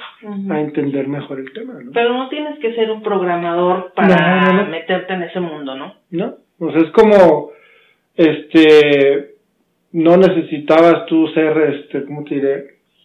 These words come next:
Speaker 2: Para
Speaker 1: Economista, ¿no?
Speaker 2: Economista.
Speaker 1: Para tener una tarjeta.
Speaker 2: Ajá,
Speaker 1: Sí.
Speaker 2: para tener una tarjeta, ¿no? Pero sí, pero sí es importante que entiendas,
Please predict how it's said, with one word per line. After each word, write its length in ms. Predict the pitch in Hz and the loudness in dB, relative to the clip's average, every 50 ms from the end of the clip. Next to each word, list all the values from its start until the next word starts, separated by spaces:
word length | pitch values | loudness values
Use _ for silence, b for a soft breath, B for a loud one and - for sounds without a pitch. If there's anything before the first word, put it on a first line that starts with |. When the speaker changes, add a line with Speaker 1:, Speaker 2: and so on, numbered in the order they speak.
| _ _ _ _ _ | _ _ _ _ _
Speaker 2:
Para 180 | - 160 160 156 175 | 0 2 2 2 2
Speaker 1:
Economista, 520 | 196 208 202 202 202 202 196 196 - 190 170 | 0 0 -4 -4 -6 -6 -8 -6 -6 -6 -6
¿no? 220 | 165 160 190 - - | -4 -6 -8 -6 0
Speaker 2:
Economista. 200 | - 185 180 190 190 180 | 2 2 4 6 6 6
Speaker 1:
Para 120 | 170 170 170 | 6 6 6
tener 220 | 170 185 196 - | 6 6 6 6
una 280 | 262 254 208 196 180 - | 6 4 4 4 4 2
tarjeta. 520 | 220 208 214 - 208 196 202 - - - - - | 2 2 2 2 -2 -2 -2 -4 -10 -16 -12 -6
Speaker 2:
Ajá, 280 | - 185 - 240 285 285 | -4 -2 0 0 -2 0
Speaker 1:
Sí. 60 | 175 | 2
Speaker 2:
para 220 | 175 170 160 147 | 2 2 2 4
tener 140 | 156 151 160 | 2 2 2
una 160 | 170 165 156 143 | 2 2 2 0
tarjeta, 440 | 139 131 143 143 143 143 - 127 | -2 -4 -4 -6 -10 -8 -10 -10
¿no? 180 | 123 131 160 175 175 _ _ _ _ _ _ - | -10 -10 -14 -18 -20 _ _ _ _ _ _ -2
Pero 360 | 165 156 151 147 143 143 - | 2 4 4 4 2 0 -2
sí, 320 | 160 165 170 160 - - - | -2 0 0 0 -2 -4 0
pero 200 | - 156 139 139 | 0 0 0 0
sí 80 | 147 139 | -4 -6
es 80 | 143 | -6
importante 640 | 160 151 143 156 139 135 - 143 139 131 - 165 165 | -6 -6 -4 -6 -6 -6 -6 -6 -6 -2 -2 -2 0
que 100 | - 170 | 0 -2
entiendas, 560 | 160 160 - - 180 170 170 165 156 160 160 | -2 -2 0 2 2 4 4 2 0 -2 -4